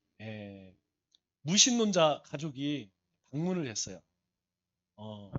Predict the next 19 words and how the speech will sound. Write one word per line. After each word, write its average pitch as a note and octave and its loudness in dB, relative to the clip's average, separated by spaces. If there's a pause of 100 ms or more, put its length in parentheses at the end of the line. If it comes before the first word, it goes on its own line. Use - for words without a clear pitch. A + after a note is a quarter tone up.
(360)
그런데 F#3 2
이 D3 -4
뉴턴이 D3 -2 (140)
이 D#3 -4
태양계 A3 0
모형을 D3 2 (460)
이렇게 B2+ -12
잘 - -6
만들어놨는데 C#3+ -2
그것을 G#3 0
보고 D3 0 (440)
이 F#3+ 4
불신, F3+ 2 (100)
음, G#2+ -6
무신론자가, D#3 4 (840)
아, F#2 -12 (520)
감탄을 A3 2
하는 G#3+ -2
것이죠. C#3 -4